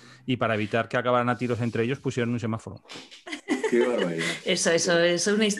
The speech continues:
Speaker 3: historión,
Speaker 2: contaba,
Speaker 3: ¿eh?
Speaker 2: eso lo contaba Sergio del Molino en, en La España Vacía, de, de esos pueblos, o sea, y, y me lo cont-, y hablábamos, y cuando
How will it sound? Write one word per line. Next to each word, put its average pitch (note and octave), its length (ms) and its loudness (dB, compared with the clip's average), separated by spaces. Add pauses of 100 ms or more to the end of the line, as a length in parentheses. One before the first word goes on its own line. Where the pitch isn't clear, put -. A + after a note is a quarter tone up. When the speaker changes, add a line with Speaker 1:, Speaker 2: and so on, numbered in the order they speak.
(140)
Speaker 3:
historión, F3 140 6
Speaker 2:
contaba, C#3 520 4
Speaker 3:
¿eh? - 260 -20 (140)
Speaker 2:
eso A#2 220 2
lo E3+ 80 6
contaba C#3 340 4
Sergio - 360 2
del B2+ 100 4
Molino A#2+ 420 4
en, G2+ 300 2
en G#2 140 0
La G2+ 80 2
España A2+ 260 0
Vacía, G2 380 2
de, E2 340 -2
de D#2+ 120 -4
esos F2+ 300 0
pueblos, A#2+ 320 6
o F#2+ 40 -2
sea, F#2+ 220 0 (380)
y, F#2+ 220 0
y G#2 40 0
me A2+ 100 2
lo A#2 80 4
cont-, G#2 220 -4
y G#2+ 100 4
hablábamos, G#2+ 500 2
y F2+ 40 -8
cuando G2 440 -4